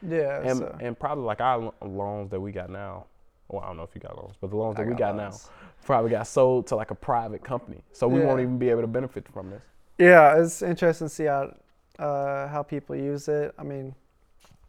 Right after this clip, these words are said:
Speaker 1: it, this is pretty, like, new. I think this was only a couple weeks ago too, so
Speaker 2: Mm-hmm.
Speaker 1: it's still, people are still trying to figure out, you know, and you gotta interpret the bill and all that, and,
Speaker 2: Mm-hmm.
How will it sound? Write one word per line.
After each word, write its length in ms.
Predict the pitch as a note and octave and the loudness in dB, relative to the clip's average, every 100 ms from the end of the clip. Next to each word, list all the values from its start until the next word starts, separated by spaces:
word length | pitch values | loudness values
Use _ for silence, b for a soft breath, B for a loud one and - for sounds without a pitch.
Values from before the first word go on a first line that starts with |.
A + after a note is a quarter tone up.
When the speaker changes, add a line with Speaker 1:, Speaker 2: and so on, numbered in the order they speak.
| - | -2
Speaker 1:
it, 280 | D3+ D#3 D#3 | 0 0 2
this 440 | E3 F3 - - | 0 0 -6 -8
is 200 | E3 C#3+ | -6 -6
pretty, 580 | - D#3 C#3 C3+ C3 C3+ _ _ _ _ | -4 -4 -2 -4 -6 -10 _ _ _ _
like, 160 | C#3+ C3+ | -10 -8
new. 400 | C#3+ C#3+ C#3+ C#3+ b b b - | -6 -4 -4 -6 b b b -20
I 100 | - | -20
think 160 | C#3+ D3+ | -14 -12
this 180 | C#3 - | -12 -10
was 80 | C#3+ | -10
only 120 | C#3 | -10
a 20 | |
couple 280 | C#3 D3 D3 | -10 -10 -8
weeks 200 | C#3 C#3 | -8 -8
ago 160 | C#3+ C3 | -10 -10
too, 300 | - D3 C#3 | -8 -8 -8
so 140 | G#2+ | -8
Speaker 2:
Mm-hmm. 80 | C3+ | -8
Speaker 1:
it's 80 | C#3 | -10
still, 400 | - C#3+ C#3+ C#3+ b b b b | -10 -10 -10 -14 b b b b
people 260 | - D3+ D3+ | -12 -6 -4
are 80 | C#3+ | -4
still 220 | - D3+ | -4 -6
trying 240 | D3 D3 C#3 | -6 -10 -8
to 40 | |
figure 280 | D3 C3+ C3+ | -8 -6 -4
out, 320 | C3+ C#3 - | -2 -4 -6
you 80 | D3+ | -8
know, 280 | C#3 D3 C#3 | -6 -6 -6
and 200 | D3 C#3+ | -8 -8
you 220 | C#3+ E3 A#3+ | -10 -12 -12
gotta 200 | G3 C#3 | -8 -8
interpret 560 | C#3 D#3+ C#3+ D3 D3 - | -8 -10 -8 -10 -10 -12
the 60 | |
bill 320 | C#3+ D3 C#3+ | -10 -8 -6
and 120 | C#3+ C#3 | -8 -8
all 180 | C3+ | -8
that, 300 | C3+ C#3 C3+ | -8 -8 -8
and, 120 | C3+ C#3+ | -10 -10
Speaker 2:
Mm-hmm. 220 | G3+ G3+ | -10 -10